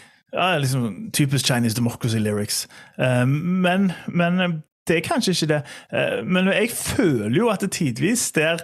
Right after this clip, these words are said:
selv om det kan høres, mye av det høres litt sånn bittert ut, ehm, og ikke angrende, men så føler jeg at det av og til på en måte sniker seg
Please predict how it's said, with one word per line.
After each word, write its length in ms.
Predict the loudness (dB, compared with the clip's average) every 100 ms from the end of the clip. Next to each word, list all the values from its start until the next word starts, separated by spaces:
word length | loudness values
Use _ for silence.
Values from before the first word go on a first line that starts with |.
| -10 -12
selv 220 | -4 0 2
om 60 | 2
det 80 | 0 -4 -12 -16 -18 -18 -6
kan 140 | -2
høres, 680 | 0 0 0 -2 -4 -6 -8 -6
mye 320 | -2 0 0 0
av 80 | 2
det 60 |
høres 220 | 2 0 0
litt 120 | 0
sånn 100 | 0
bittert 480 | -2 -4 -4 -2 0
ut, 240 | -2 -2 -12 -20 -20 -20 -4
ehm, 460 | -2 0 0 -2 -2
og 140 | -2
ikke 180 | 0 0
angrende, 300 | 0 2 0
men 80 | 0
så 60 | 0
føler 240 | 0 0
jeg 80 | 0
at 60 | 0
det 60 | 0
av 160 | 0
og 80 | -2 -4
til 260 | -2 -2 -6 -20 -20 _ -6
på 80 | -2
en 80 | -2
måte 340 | -2 -2 -2
sniker 400 | 0 0 0 -2
seg 220 | -2 -4